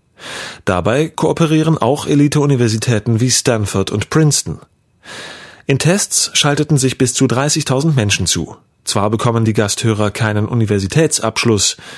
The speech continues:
Tests dürfen sie aber mitschreiben. Die Gefahr, dass sich die renommierten und sonst so teuren Universitäten durch die kostenlosen Internetvorlesungen schaden könnten, sehen die Hochschulen nicht.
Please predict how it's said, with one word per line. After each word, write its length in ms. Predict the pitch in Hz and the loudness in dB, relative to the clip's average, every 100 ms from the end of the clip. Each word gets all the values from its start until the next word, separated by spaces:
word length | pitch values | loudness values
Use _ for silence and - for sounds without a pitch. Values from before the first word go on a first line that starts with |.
| - - | -20 -6
Tests 460 | 117 82 - - - | -4 -2 -4 -4 0
dürfen 260 | 113 127 | 0 0
sie 80 | 131 | 0
aber 140 | 143 | 0
mitschreiben. 580 | 170 160 - - - 82 - _ _ _ - - - - - | 0 0 -2 -6 -12 -14 -18 _ _ _ -18 -14 -12 -12 -4
Die 80 | 135 | 0
Gefahr, 380 | 139 - 190 123 | 0 0 -2 0
dass 140 | 104 | 0
sich 140 | 110 - | -2 -2
die 200 | 107 101 | 0 0
renommierten 640 | 104 98 110 135 131 120 | 0 0 2 2 2 -2
und 160 | - 98 | -2 0
sonst 340 | 110 107 - | 0 0 -2
so 160 | 104 98 | -2 -2
teuren 540 | - 127 147 117 110 | 2 4 4 4 0
Universitäten 880 | 117 110 104 104 101 127 127 113 98 87 | 2 2 2 0 0 0 0 0 0 0
durch 160 | 113 | -2
die 80 | 123 | -2
kostenlosen 600 | 120 135 - 123 117 117 | -2 -2 0 2 2 2
Internetvorlesungen 1000 | 131 135 123 110 - 113 107 104 98 92 | 0 0 0 -2 0 2 2 2 0 0
schaden 400 | - 147 143 110 | 0 0 0 -2
könnten, 520 | 98 120 117 147 156 - - - - | 0 0 0 2 2 0 -10 -16 0
sehen 260 | 165 165 | 2 4
die 100 | 165 | 2
Hochschulen 540 | 131 107 - 139 147 160 | 2 0 0 2 4 4
nicht. 400 | 110 - - | 2 -2 -8